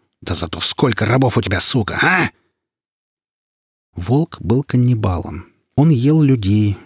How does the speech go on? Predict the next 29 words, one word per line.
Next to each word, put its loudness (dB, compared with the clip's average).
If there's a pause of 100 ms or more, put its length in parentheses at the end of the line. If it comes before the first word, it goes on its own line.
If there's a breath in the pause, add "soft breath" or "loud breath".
(160)
и -2
считал 0
это 0
правильным, 0 (100)
считал, 0
что -2
это 0
справедливо, 0 (280)
что -14
побеждает 0
сильнейший 2 (140)
и -10
что -6
слабый 0
не -2
должен 0
иметь -2
права -4
на -8
жизнь. -12 (760)
Слабый -2
должен 0
стать -4
добычей -2
сильного. -4 (500)
Закон 0
джунглей, 0 (280)
закон -2
пустоши. -8